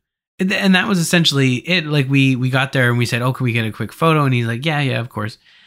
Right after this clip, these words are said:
So we're getting a quick photo, but he, you can tell, like, he's antsy and he's trying, he's trying to go. So we get a group photo with the family. Then Ashley says, "Well, let's get a family. Let's just get us, like, the immediate family, like, us and the kids." And again, we reset. Like, Santa was literally, like, walking out the door,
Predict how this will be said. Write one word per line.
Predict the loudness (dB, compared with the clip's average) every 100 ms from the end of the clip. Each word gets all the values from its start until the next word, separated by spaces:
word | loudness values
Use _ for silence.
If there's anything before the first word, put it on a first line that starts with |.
| _ -6
So | 0
we're | 2
getting | 4
a | 2
quick | 0 0
photo, | 0 2
but | 2
he, | 0 0
you | -2
can | 0 0
tell, | 0 0 -2 -4
like, | -6 -6 -8 -12 _ _ -20 -16 -14 -14 -12
he's | -6 -4
antsy | -2 0 2 0 -2 -4
and | -2
he's | -4
trying, | -2 -2 -2 -4
he's | -6 -6
trying | -2 -2
to | -2
go. | -2 -2 -2 -6 -16 -16
So | -2 0
we |
get | 2 2
a |
group | 2 2 2
photo | 2 4 4
with | 2 -2
the |
family. | -2 0 2 2 0
Then | 0 -2 -2 -6 -10
Ashley | -10 -8 -6
says, | -6 -6
"Well, | -4 -2
let's | -2 0
get | 0
a | 0
family. | 0 0 0 0 -4 -8 -4
Let's | -4 -2
just | -4
get | -6 -4
us, | -2 -2 -4 -10 -12 _ _ -10
like, | -8
the | -4
immediate | -4 -2 -4 -6
family, | -8 -8 -10
like, | -12 -12
us | -10 -10
and | -8
the | -10
kids." | -10 -12 -16 _ _ -20 -18 -6
And | -4
again, | -2 -2 -2 -2
we | -2
reset. | -2 -4 -6
Like, | -6 -4
Santa | -2 0 0
was | 0
literally, | 0 2 0
like, | -2 -4
walking | -4 -2 -2 -4
out | -4
the | -6
door, | -6 -4 -6 -8